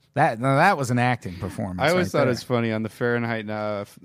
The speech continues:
Speaker 2: uh, nine eleven D V D. That was the menu, the playing, playing in the background, like the menu on the D V D. It was just him reading that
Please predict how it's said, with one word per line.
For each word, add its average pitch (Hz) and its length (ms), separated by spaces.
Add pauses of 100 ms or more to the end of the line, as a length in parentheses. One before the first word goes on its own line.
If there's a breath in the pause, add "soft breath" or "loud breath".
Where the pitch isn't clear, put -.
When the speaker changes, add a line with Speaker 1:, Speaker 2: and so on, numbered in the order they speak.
Speaker 2:
uh, 101 240
nine 101 240
eleven 98 400
D 95 140
V 92 160
D. 95 220
That 98 220
was 92 180
the 92 100
menu, 92 680
the 104 180
playing, 110 300
playing 107 220
in 98 60
the 95 60
background, 95 420
like 95 140
the 101 60
menu 95 240
on 92 80
the 92 60
D 95 140
V 95 100
D. 95 60
It 98 40
was 98 140
just - 180
him 107 160
reading 107 300
that 101 120